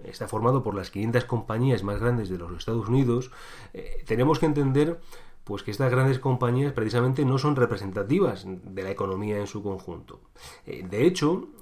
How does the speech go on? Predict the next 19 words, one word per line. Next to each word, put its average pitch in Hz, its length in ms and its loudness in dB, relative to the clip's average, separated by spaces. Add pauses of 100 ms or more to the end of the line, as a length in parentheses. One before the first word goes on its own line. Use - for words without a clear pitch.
(120)
si 101 340 -8
cogemos 143 420 0
estas 147 240 -4
gra-, 135 240 -4
quinientas 135 540 2
grandes 127 420 0
compañías 117 800 0 (380)
y 92 180 -8
vemos 110 320 0
el 107 100 0
índice 117 580 -2
en 87 120 -10
cuestión, 139 560 0 (320)
vemos 185 220 4
que 143 100 0
de 113 80 2
estas 107 200 -4
quinientas, 143 800 0 (160)
mm, 117 200 -4